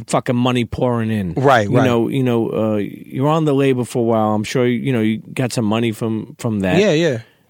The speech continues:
Speaker 1: But how, how hard is it to be successful monetary-wise as an artist in this day and age?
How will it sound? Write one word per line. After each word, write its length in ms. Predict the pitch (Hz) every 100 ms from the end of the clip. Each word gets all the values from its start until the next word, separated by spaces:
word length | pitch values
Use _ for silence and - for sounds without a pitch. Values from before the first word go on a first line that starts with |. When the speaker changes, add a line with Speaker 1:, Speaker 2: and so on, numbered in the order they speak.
| _ -
Speaker 1:
But 160 | 160 - _ _
how, 420 | 139 240 240 226 - _ _ _
how 320 | - - 226 208
hard 320 | 156 170 175
is 160 | 151
it 120 | 156 -
to 120 | 131
be 440 | 123 135 131 117 - _
successful 880 | - - 123 - 127 - 123 113 104 _ _
monetary-wise 1120 | - 120 131 143 151 - 123 107 101 95 92 -
as 240 | 110 101
an 100 | 104
artist 400 | 98 98 - -
in 120 | -
this 160 | 104 95
day 160 | 107 98
and 100 | 98
age? 240 | 101 -